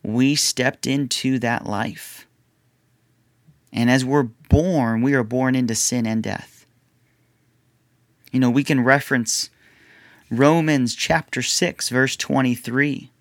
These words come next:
I'm gonna read it for you guys. I'm actually gonna read a verse before twenty-three. Let's go to twenty-two. "But now that you have been set free from sin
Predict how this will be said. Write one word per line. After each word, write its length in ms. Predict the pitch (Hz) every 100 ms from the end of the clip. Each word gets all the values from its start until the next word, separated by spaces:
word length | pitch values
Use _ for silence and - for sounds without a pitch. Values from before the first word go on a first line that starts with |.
| _ _ _ _ _ - -
I'm 80 |
gonna 160 | 120 117
read 260 | 107 123 123
it 380 | 110 - - - _ _ _ _ _
for 220 | _ -
you 80 | 120
guys. 120 | 117
I'm 120 | 117 151
actually 220 | 165 147
gonna 160 | 127
read 360 | 117 120 120 120 - - - -
a 80 | 110
verse 200 | 123 117
before 600 | - - 117 104 98 - _
twenty-three. 440 | - 104 98 104 95
Let's 140 | 120
go 140 | -
to 40 | 113
twenty-two. 640 | - 107 98 - 92 90 107 _ _ _ _ _ _ _ _ _ _ _ - _ _ _ _ _ _ _ _ _ - - - -
"But 160 | 101
now 460 | 107 123 143 151 147
that 140 | 139
you 200 | 123 127
have 160 | 131 120
been 160 | 120
set 320 | 117 - 135 -
free 500 | - - 139 151 160
from 280 | - 135
sin 640 | 139 - 139 127 107 98